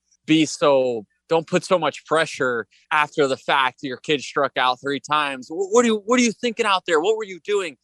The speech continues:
Like, I saw that so much growing up with very talented kids who no longer play this game. And I always am just so thankful that my parents never did that, because that is, I, that's a huge reason as to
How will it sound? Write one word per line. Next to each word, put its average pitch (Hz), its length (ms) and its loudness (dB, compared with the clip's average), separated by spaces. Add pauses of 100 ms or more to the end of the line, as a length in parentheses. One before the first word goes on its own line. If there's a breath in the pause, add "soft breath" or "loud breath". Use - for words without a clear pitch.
(120)
Like, 143 120 -4
I 156 100 -2
saw 160 320 0
that 165 260 -2
so 143 400 -4
much 139 340 -4
growing 139 320 -2
up 139 200 -2
with 139 180 -4 (160)
very 135 420 -2
talented 131 540 -4
kids 139 300 -2
who 147 100 -8
no 123 220 -6
longer 131 300 -2
play 123 220 0
this 117 200 -10
game. 147 380 -8 (220)
And 147 140 0
I 127 260 -2
always 131 600 0 (300)
am 127 140 -10
just 127 300 -4
so 131 180 2 (100)
thankful 123 460 -6
that 110 160 -4
my 117 160 -6 (120)
parents 120 420 -8
never 113 260 -2
did 117 160 -4
that, 113 160 -2
because 110 340 -6
that 123 200 -2
is, 123 140 0 (100)
I, 127 160 -2 (120)
that's 131 220 -6
a 113 100 -8
huge 127 400 -6
reason 123 380 -8
as 117 240 -4
to 117 200 0